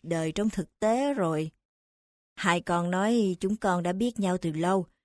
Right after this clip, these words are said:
không biết bao nhiêu năm gần gũi sống chung cùng nhau trong tuổi thiếu niên. Thầy biết rõ lắm chứ. Nhưng các con à,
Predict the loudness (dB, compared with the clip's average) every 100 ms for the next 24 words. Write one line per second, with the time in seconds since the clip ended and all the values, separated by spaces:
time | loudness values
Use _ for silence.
0 | _ _ 0 2 2 0 2 0 2 2
1 | 4 2 2 2 0 0 2 2 2 2
2 | 2 0 2 2 2 0 0 0 2 2
3 | 2 0 0 0 0 2 4 6 4 -2
4 | _ _ _ _ -10 -4 -2 -2 -4 -4
5 | 0 2 4 4 4 2 -2 -4 _ _
6 | _ _ _ _ _ -2 0 -2 -4 -2
7 | 0 2 0 -2 -4 -8